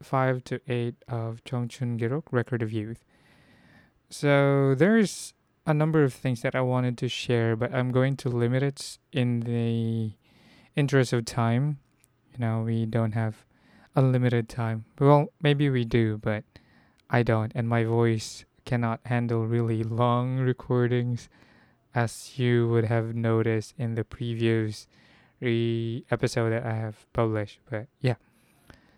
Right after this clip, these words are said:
Okay, so I, I wanna start this part with this phrase, which was said both by Haejun and Jongha. The phrase is, "믿어줄게는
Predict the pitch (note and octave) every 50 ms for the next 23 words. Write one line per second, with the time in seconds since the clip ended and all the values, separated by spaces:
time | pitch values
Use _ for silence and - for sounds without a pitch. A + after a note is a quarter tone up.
0 | _ _ _ _ _ - F3+ D3 - A#2 G#2+ G2 - _ _ - - D3+ D3 D3
1 | C#3+ C#3 D3 D#3 D3+ D3+ D#3 D#3+ E3+ F#3 A3 A#3 A#3+ G3+ - - - C3+ C#3 C#3+
2 | C#3+ B2+ C#3 C3 C3 B2+ A#2+ - - - - - - _ - - B2 A#2+ A#2+ A#2+
3 | A#2+ B2 - _ - - B2 A#2+ A#2+ A#2 A#2 A#2 A#2 A2 - - _ _ _ _
4 | _ _ _ _ _ _ _ _ _ _ - C3 C3 C3 - - - A2 G#2+ -
5 | - - - - - _ _ _ _ - - C3 B2 - - C3 B2+ A#2+ A2+ -
6 | - - - - B2 A#2+ A#2+ A#2+ A#2 A#2 A#2+ A#2+ A#2 A2+ - _ _ - B2+ A#2
7 | A#2 A2+ A2+ A2+ A2 G#2+ - - D3 D3 D3 C#3 C3 B2+ C3 C3+ C3 B2 - -
8 | A#2+ A#2 A#2 A#2 A#2 A#2 A#2 A2+ A2 A2+ A2+ A2+ A2 G#2 - - - A#2 G#2+ -
9 | _ _ _ _ _ _ _ _ _ _ _ _ _ _ _ - C#3 A#2+ A#2 A2+
10 | - - F3+ F#3+ G#3 F3+ - - - A#2 A2 A2 A2 A2+ A2+ - - _ _ _
11 | _ _ _ _ _ - - _ _ _ _ _ - B2+ C3+ C3+ D3+ D3+ D3 C#3+
12 | B2+ A#2+ A#2 A2+ A2+ G#2+ - - A#2 A2 G#2+ A2 B2+ D3 E3 E3+ E3